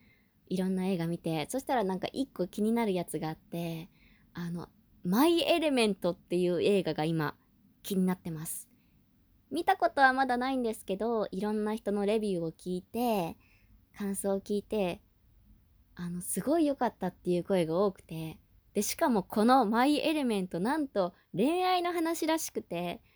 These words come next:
あ、なんかすっごい気になるなって思いました。なんか火と水のキャラクターがいらっしゃるんですけれども、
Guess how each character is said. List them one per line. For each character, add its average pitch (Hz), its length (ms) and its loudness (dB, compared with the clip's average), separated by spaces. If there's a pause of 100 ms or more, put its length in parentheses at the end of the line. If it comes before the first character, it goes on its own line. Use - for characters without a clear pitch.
(520)
あ、 254 120 -6
な 294 180 0
ん 285 40 -4
か 269 120 -4
す - 220 -4
っ 233 100 -4
ご 339 160 0
い 311 100 -2
気 - 140 -4
に 254 100 2
な 262 120 0
る 247 100 -2
な 214 220 -2
っ - 60 -20
て 196 120 -10
思 180 180 -4
い 175 80 -4
ま 185 160 -4
し - 80 -14
た。 160 240 -10 (260)
な 196 100 -2
ん - 20 -2
か 180 260 -8
火 392 160 4
と 277 220 0
水 208 260 2
の 262 340 4 (200)
キ 254 80 -6
ャ - 20 -2
ラ 240 100 -2
ク - 120 -14
タ 226 180 -4
ー 226 40 -4
が 226 100 -2
い 220 80 2
ら 226 100 0
っ - 20 -4
し - 120 -10
ゃ 240 60 0
る 208 120 0
ん 185 60 0
で 165 100 -2
す - 140 -10
け 175 100 -4
れ 175 80 0
ど 165 140 -4
も、 156 200 -4